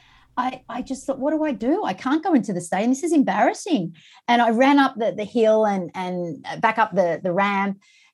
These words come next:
And I'm thinking, "Well, Matt didn't know, my hu-, my, my fiance, he didn't know, um, that I'd been disqualified 'cause he was out on the course and I was race walking into the, the,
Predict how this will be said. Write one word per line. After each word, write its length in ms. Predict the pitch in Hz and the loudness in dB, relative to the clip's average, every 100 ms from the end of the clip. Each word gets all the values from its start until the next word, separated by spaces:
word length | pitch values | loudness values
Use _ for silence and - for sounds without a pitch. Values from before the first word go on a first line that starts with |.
| - | -6
And 140 | 208 | -4
I'm 80 | 196 | -2
thinking, 300 | 196 202 190 | -2 -2 0
"Well, 220 | 190 185 | 2 0
Matt 340 | 196 240 254 254 | 2 2 2 0
didn't 240 | 214 180 | -4 0
know, 120 | 190 | 0
my 120 | 180 | 0
hu-, 240 | 165 202 - | 0 -2 -2
my, 140 | 190 170 | -4 -4
my 140 | 165 | -4
fiance, 500 | 175 214 226 - 180 | -2 -2 -2 -2 -2
he 100 | 220 | 0
didn't 280 | 226 190 185 | -2 -2 0
know, 420 | 180 180 180 180 | 2 6 4 2
um, 340 | 170 165 160 156 | -2 -2 -2 -2
that 100 | 160 | -2
I'd 140 | 160 | -2
been 100 | 165 | -2
disqualified 420 | 160 - 233 208 | -4 0 2 2
'cause 120 | 208 190 | -2 0
he 100 | 233 | 0
was 100 | 220 | 2
out 160 | 180 | 2
on 60 | 156 | 0
the 60 | |
course 500 | - - 320 180 160 - | -4 0 2 2 0 -6
and 140 | 180 | -4
I 80 | 185 | -2
was 180 | 190 - | -2 0
race 280 | 175 175 | 0 0
walking 260 | 170 165 160 | -6 -8 -8
into 240 | 160 165 | -8 -6
the, 180 | 151 135 - | -8 -8 -10
the, 140 | 143 | -14